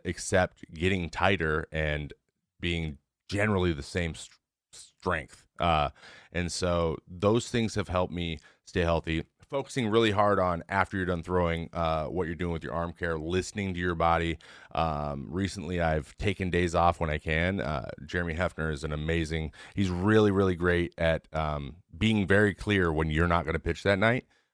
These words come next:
um, and managing workload that way and making sure that guys can take mental breaks is the same. So whenever I got those days where I woke up and he's like, "Hey, you're, you just take the,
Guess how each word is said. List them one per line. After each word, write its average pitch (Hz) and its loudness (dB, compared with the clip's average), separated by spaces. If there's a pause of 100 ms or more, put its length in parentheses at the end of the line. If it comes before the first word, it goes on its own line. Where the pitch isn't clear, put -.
(100)
um, 78 -2
and 80 -4
managing 85 0
workload 87 2
that 92 6
way 98 4
and 78 -2
making 80 -4
sure 78 -6
that 69 -6
guys 71 -6
can 78 -8
take 67 -6
mental 69 -8
breaks 80 -4
is 71 -12
the 67 -14
same. 78 -6 (220)
So 90 -4
whenever 92 2
I 101 6
got 87 0
those 87 0
days 80 0
where 73 0
I 71 2
woke 73 0
up 76 -2
and 78 -6
he's 71 -8
like, - -8
"Hey, 65 -6
you're, 69 -4 (120)
you 73 -12
just 71 -10 (100)
take 92 -4
the, 73 -2